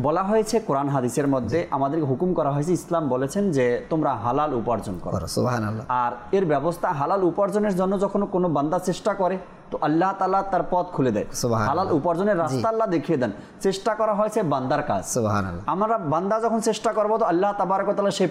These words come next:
Speaker 1: পথকে সহজ করে দিবেন হালালের জন্য।
Speaker 2: জি।
Speaker 1: এখন আমরা যদি সেই পথকে ছেড়ে ভুল পথে যাই,
Speaker 2: অন্য রাস্তায় গিয়ে
Speaker 1: অন্য
Speaker 2: বেশি
Speaker 1: রাস্তা খুঁজি,
Speaker 2: উপার্জন করার
Speaker 1: বেশি,
Speaker 2: চেষ্টা করছি।
Speaker 1: বেশি ইনকাম করতে যাই,
Speaker 2: শর্টকাট করতে চাই।
Speaker 1: শর্টকাট করতে চাই, লাভজনক বেশি দেখতে চাই,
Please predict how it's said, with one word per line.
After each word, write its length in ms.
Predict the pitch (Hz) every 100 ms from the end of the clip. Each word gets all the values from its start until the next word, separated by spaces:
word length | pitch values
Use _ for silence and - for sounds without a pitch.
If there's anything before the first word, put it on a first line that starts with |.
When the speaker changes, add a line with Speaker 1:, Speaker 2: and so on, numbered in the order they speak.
| -
Speaker 1:
পথকে 340 | 196 196 202
সহজ 320 | - 165 190
করে 240 | 185 190 175
দিবেন 260 | 180 208 208 - -
হালালের 500 | - 156 202 233 214
জন্য। 260 | 120 101 90 95
Speaker 2:
জি। 120 | 92 76
Speaker 1:
এখন 200 | 190 233 233
আমরা 240 | 214 233
যদি 200 | 226 233
সেই 240 | 196 208 196 175
পথকে 440 | 170 180 - 196
ছেড়ে 440 | - 147 127 123 - - - - - - 117
ভুল 200 | 143 226 185
পথে 240 | 160 147
যাই, 220 | 131 139 143 -
Speaker 2:
অন্য 280 | 170 185 208
রাস্তায় 440 | 196 180 208 180
গিয়ে 120 | 170
Speaker 1:
অন্য 100 | 185
Speaker 2:
বেশি 140 | 190 226
Speaker 1:
রাস্তা 240 | 208 208
খুঁজি, 380 | 196 165 143 165 - -
Speaker 2:
উপার্জন 280 | 147 180 196
করার 120 | 220
Speaker 1:
বেশি, 120 | -
Speaker 2:
চেষ্টা 180 | 240 139
করছি। 240 | 120 120
Speaker 1:
বেশি 340 | 120 202 208 240
ইনকাম 460 | 170 175 226 226
করতে 280 | 214 175 170
যাই, 200 | 131 127
Speaker 2:
শর্টকাট 440 | 226 - - 247
করতে 260 | - 185 202
চাই। 160 | 156 151
Speaker 1:
শর্টকাট 280 | 131 240
করতে 240 | 208 160 156
চাই, 200 | 185 175
লাভজনক 600 | 147 196 202 190 220 208
বেশি 340 | 180 180 208
দেখতে 300 | 170 - 170
চাই, 240 | 139 170